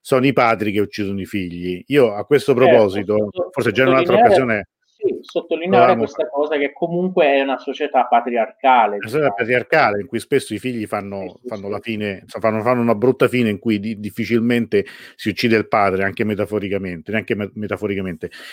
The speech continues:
Speaker 1: In un libro di cui abbiamo parlato spesso anche nella prima stagione, questo qui, Tehran Girl, di Masamo Ebali, che è una scrittrice iraniana contemporanea, c'è un, una parte del libro, è un libro molto vivace, di questa ragazza che vive a Teheran, e a un certo punto fa un riferimento proprio a questa storia che abbiamo ascoltato questa sera,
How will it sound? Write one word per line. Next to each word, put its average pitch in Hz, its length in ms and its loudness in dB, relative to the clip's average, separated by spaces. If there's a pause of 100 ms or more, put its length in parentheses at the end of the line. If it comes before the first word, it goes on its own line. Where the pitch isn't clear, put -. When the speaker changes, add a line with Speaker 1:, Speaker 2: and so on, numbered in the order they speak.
(120)
Speaker 1:
In 135 160 2
un 202 120 6
libro 160 240 4
di 117 80 4
cui 117 100 6
abbiamo 117 220 4
parlato 107 580 2
spesso 101 640 -2
anche 98 260 -8
nella 101 140 -6
prima 101 380 -6
stagione, 90 580 -8
questo 104 260 -4
qui, 98 160 -6
Tehran 107 320 0
Girl, 92 500 -2 (400)
di 95 280 -6
Masamo 104 480 0
Ebali, 98 420 0
che - 100 -16
è 87 40 -12
una 87 160 -12
scrittrice 98 500 -8
iraniana 95 480 -4
contemporanea, 90 840 -2 (360)
c'è 143 160 2
un, 135 180 2
una 120 320 2
parte 143 320 2
del 107 80 0
libro, 107 240 0
è - 20 0
un 101 80 -6
libro 104 200 -4
molto 107 240 -4
vivace, 104 580 0
di 98 100 -8
questa 101 380 -4
ragazza 104 440 -2
che 98 60 -2
vive 101 140 -2
a 101 80 -2
Teheran, 101 380 0
e - 420 -12
a - 20 4
un 135 40 4
certo 165 180 2
punto 196 220 0
fa 139 80 4
un 131 100 6
riferimento 139 640 0
proprio 131 300 4
a 113 80 0
questa 123 240 0
storia 143 240 0
che 110 60 2
abbiamo 104 200 -4
ascoltato 107 420 -4
questa 113 280 -2
sera, 113 280 2